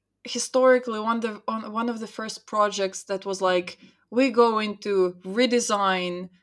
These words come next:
every single sphere of human existence within our state and then make it global." You know, like, this was, like, massive projects with, like, with certain ideas about education and family. And,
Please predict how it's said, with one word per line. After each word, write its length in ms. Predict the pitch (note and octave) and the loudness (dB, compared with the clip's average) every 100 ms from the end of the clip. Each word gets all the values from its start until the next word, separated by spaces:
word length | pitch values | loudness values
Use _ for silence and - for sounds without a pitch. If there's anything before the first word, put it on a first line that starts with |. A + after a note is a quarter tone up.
| _ - | _ -6
every 260 | A3 A3 G#3+ | -6 -4 -6
single 360 | - G3+ G3 | -6 -4 -4
sphere 360 | F#3+ - G#3 F#3+ | -6 -8 -4 -2
of 140 | F#3 | -4
human 280 | - G3 F#3 | -8 -6 -6
existence 920 | F3 F3 F#3+ F3+ - F3 F3 F3 - | -6 -4 -4 -4 -6 -6 -6 -8 -8
within 320 | F#3+ G3 G3 | -6 -6 -4
our 240 | F3+ E3 F3 | -2 -2 -2
state 400 | - G#3+ G3+ F#3+ | -6 -4 -2 -2
and 120 | F3 | -6
then 140 | F3+ | -4
make 160 | F#3 F3+ | -6 -6
it 140 | E3+ | -8
global." 440 | E3+ E3 E3 D#3+ E3 | -6 -4 -4 -4 -6
You 120 | F3+ | -4
know, 100 | F3+ | -6
like, 140 | E3+ | -6
this 180 | E3+ F#3 | -6 -8
was, 160 | F#3 F3 | -10 -10
like, 160 | E3+ | -10
massive 480 | F#3+ F#3 F3+ - - | -6 -4 -4 -8 -10
projects 600 | - F#3 F3+ F#3 F3 - - - - - | -4 -4 -2 -2 -4 -8 -20 -20 -18 -12
with, 140 | F#3 - | -10 -6
like, 280 | F3+ F3+ - _ | -6 -6 -16 _
with 220 | F#3 G3 | -8 -6
certain 420 | F#3+ G3+ G3 G3 F#3+ | -4 -2 -2 -4 -6
ideas 480 | F#3 F#3 F#3+ F#3 | -6 -4 -4 -4
about 280 | F3+ F3 F3 | -4 -6 -4
education 680 | F3 F#3 A3+ G#3+ - F#3 E3+ | -8 -8 -8 -6 -2 -2 -4
and 180 | E3 F3 | -8 -8
family. 580 | G#3 G3+ F#3 F3 F3 E3+ | -6 -6 -6 -6 -6 -8
And, 180 | F3+ | -12